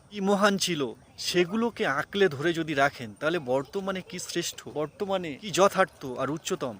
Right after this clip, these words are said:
তা থেকে আপনি বঞ্চিত হয়ে যাবেন। আর অতীতে প্রকৃতপক্ষে যা শ্রেষ্ঠ, সেই কালাতীত জ্ঞান, বেদান্তার গীতাতে আছে, তা তো আপনারা কেউ পড়বেন না। আর যদি আমরা না পড়ি, তাহলে আমরা এই অতীতের ফগলা সংস্কৃতি বয়ে নিয়েই চলবো,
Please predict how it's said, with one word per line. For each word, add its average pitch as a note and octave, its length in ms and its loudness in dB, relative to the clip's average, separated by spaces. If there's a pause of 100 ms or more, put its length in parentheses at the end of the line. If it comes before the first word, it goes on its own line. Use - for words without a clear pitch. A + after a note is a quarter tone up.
(440)
তা D3 140 0
থেকে C#3+ 200 -6
আপনি C3+ 180 -4
বঞ্চিত B2 400 -8
হয়ে G#2+ 200 -8
যাবেন। G2 260 -12 (380)
আর F3+ 140 4
অতীতে G3 440 0 (460)
প্রকৃতপক্ষে G#3+ 640 -4
যা F3+ 160 0
শ্রেষ্ঠ, - 420 2 (340)
সেই F#3+ 160 -8
কালাতীত E3 560 2
জ্ঞান, C#3+ 320 4 (160)
বেদান্তার E3 480 2
গীতাতে C3+ 440 2
আছে, A2+ 320 -2
তা E3+ 180 0
তো G#3 140 0 (240)
আপনারা D#3 340 -2
কেউ C#3+ 220 -4
পড়বেন C3+ 300 -2
না। G#2+ 160 -8 (300)
আর D3 100 -4
যদি D#3+ 340 -2
আমরা D3 260 -2
না B2 260 -4
পড়ি, C3+ 300 -8 (200)
তাহলে G#3 220 -6
আমরা G3 220 -2
এই A3 80 -6
অতীতের E3 480 -6
ফগলা D3 300 -2
সংস্কৃতি C#3+ 500 -8
বয়ে C#3 240 -6
নিয়েই C#3 220 -4
চলবো, A#2 300 -10